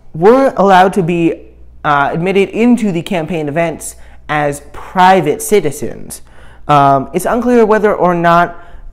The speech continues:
uh, Trump wanted this to actually happen, or could this been a product from, uh, his campaign, uh, chief campaign, uh, manager, uh, Kellyanne Conway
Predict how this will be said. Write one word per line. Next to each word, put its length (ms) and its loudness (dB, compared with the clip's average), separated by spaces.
uh, 280 2
Trump 680 -2
wanted 880 -2
this 220 0
to 80 -6
actually 320 -2
happen, 320 0
or 260 -2
could 160 -8
this 120 -8
been 120 -6
a 60 -8
product 340 -4
from, 320 -6
uh, 320 -4
his 240 -6
campaign, 640 -6
uh, 100 -2
chief 280 -6
campaign, 600 -6
uh, 280 -6
manager, 680 -2
uh, 160 -2
Kellyanne 460 -2
Conway 760 0